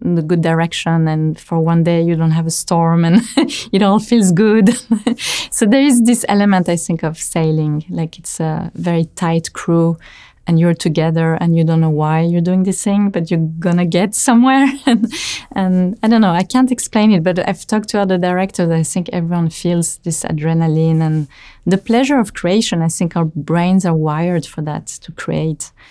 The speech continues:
And then when you've been given the possibility to do it, it's, uh, it's incredible. You know, it's, every film, I think, is a miracle. <laughs>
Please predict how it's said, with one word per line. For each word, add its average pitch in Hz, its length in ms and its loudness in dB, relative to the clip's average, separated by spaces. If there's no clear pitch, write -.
And 165 160 0
then 165 320 2
when 170 240 0
you've 160 200 2
been 170 180 2
given 180 300 4
the 170 100 2
possibility 165 680 -2
to - 120 -10
do 160 140 -2
it, 156 220 -4
it's, - 280 -10
uh, 160 440 -6
it's - 440 -12
incredible. 160 680 -2
You 165 100 -4
know, 165 160 -2
it's, 165 280 -6
every 196 240 4
film, 233 340 2
I 185 100 2
think, 170 220 0
is 160 140 0
a 160 60 2
miracle. 160 580 0
<laughs> 247 80 4